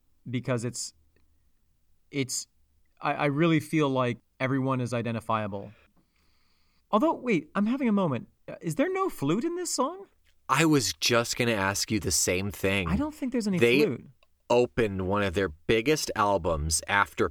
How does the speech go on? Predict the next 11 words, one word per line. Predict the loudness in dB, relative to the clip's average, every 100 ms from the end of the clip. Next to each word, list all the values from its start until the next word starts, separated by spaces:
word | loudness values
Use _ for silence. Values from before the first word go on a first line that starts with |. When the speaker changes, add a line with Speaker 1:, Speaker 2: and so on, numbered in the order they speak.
| 0
Speaker 2:
Benefit, | -2 0 0 0 -2
which | -2 -2 0
sold | 2 2
over | 2 0 -2
a |
million | 0 0 2 0
copies. | 0 2 2 0 -2 -2 -4 -6 _ _
Speaker 1:
Which | -6 -4 -2
is | -2 -4
flute | -8 -2 0 0 0
heavy. | 0 0 0 -2 -6